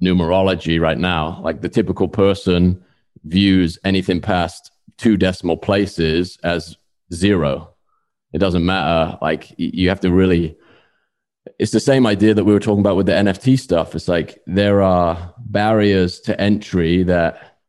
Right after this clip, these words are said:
if you have this maximalist mentality, you're, uh, you're hurting your own cause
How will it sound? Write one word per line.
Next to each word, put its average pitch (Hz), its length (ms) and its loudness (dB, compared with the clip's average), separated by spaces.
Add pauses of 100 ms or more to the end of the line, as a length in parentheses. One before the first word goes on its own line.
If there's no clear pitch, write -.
if - 180 -8
you 107 140 2
have 104 240 0
this 92 140 -4
maximalist 90 720 -2
mentality, 98 1000 0 (400)
you're, 95 380 -2
uh, 101 100 -2
you're 98 140 0
hurting 101 280 2
your 92 160 2
own 80 200 -2
cause 90 680 -2